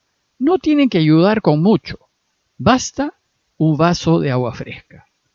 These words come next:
Es decir, cualquier gesto destinado a aliviar las dificultades que padece el enviado y a que lo ayude a continuar con el anuncio del reinado de Dios es bienvenido.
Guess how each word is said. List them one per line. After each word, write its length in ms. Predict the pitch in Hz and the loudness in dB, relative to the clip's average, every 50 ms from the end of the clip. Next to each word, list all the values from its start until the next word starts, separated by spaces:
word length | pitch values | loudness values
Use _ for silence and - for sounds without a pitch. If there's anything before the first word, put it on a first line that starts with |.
| _ _ _ _ _ | _ _ _ _ _
Es 160 | - 175 214 | 0 2 4
decir, 520 | 190 196 180 - - 180 139 120 117 - _ _ _ _ _ _ _ _ _ _ _ | 4 4 4 4 4 2 2 2 -2 -6 _ _ _ _ _ _ _ _ _ _ _
cualquier 540 | - - 175 175 190 - - 302 320 320 240 | 0 2 4 4 2 2 0 0 2 2 0
gesto 500 | - - 233 214 185 - - - 156 143 | 0 0 0 0 0 0 -2 -2 0 0
destinado 760 | 143 139 - - - 156 165 185 202 190 170 156 143 135 - - | 0 0 -2 -4 -4 -2 -2 0 0 0 2 2 2 2 0 -2
a 160 | 139 135 135 | -4 -2 -2
aliviar 540 | 135 131 131 135 139 160 185 202 214 214 180 | 0 0 0 0 0 0 0 0 0 0 0
las 160 | 170 151 135 | 2 2 0
dificultades 760 | 131 - - 135 120 - 147 147 143 - 185 170 170 160 - | 0 0 -4 -6 -4 -2 -2 -2 -2 -2 -2 -2 -2 -2 -2
que 140 | - 147 139 | -4 -8 -6
padece 380 | - 131 131 147 147 - - 151 | -4 -4 -2 -2 -4 -4 -4 -4
el 60 | 143 | -2
enviado 640 | 139 127 120 127 151 147 131 110 - - - - _ _ _ _ _ _ _ _ _ - | -2 -2 -2 -2 -2 -2 -2 -4 -8 -12 -14 -16 _ _ _ _ _ _ _ _ _ -6
y 140 | 156 160 | -4 -2
a 100 | 165 160 | -2 -2
que 160 | 151 - 170 160 | 0 0 0 2
lo 100 | 156 151 | 2 2
ayude 440 | 151 165 226 277 311 294 269 240 | 2 2 4 4 4 4 2 0
a 80 | 214 196 | -2 -2
continuar 880 | - 151 143 143 131 - 147 135 170 208 277 277 262 190 151 127 127 _ _ _ | -2 -2 -2 -2 -2 -4 -4 -4 -2 -2 -2 -2 -2 -4 -6 -8 -14 _ _ _
con 220 | - - 127 131 | -8 -6 -4 -4
el 80 | 131 127 | -4 -4
anuncio 500 | 127 139 180 202 202 185 - - 143 139 | -4 -2 -2 0 0 -2 -2 -2 -2 -2
del 140 | 131 127 123 | -2 -4 -4
reinado 340 | 127 120 135 151 165 160 147 | -6 -6 -4 -4 -2 -2 0
de 100 | 135 135 | 0 0
Dios 500 | 160 233 311 349 269 - - - - _ _ _ _ _ _ _ _ _ _ - | 0 0 -2 -4 -6 -10 -16 -20 -20 _ _ _ _ _ _ _ _ _ _ -2
es 160 | - 156 147 123 | 0 2 2 2
bienvenido. 680 | 131 120 113 107 110 107 - 117 - - - - - | 0 -2 -4 -6 -10 -12 -12 -14 -14 -14 -18 -20 -20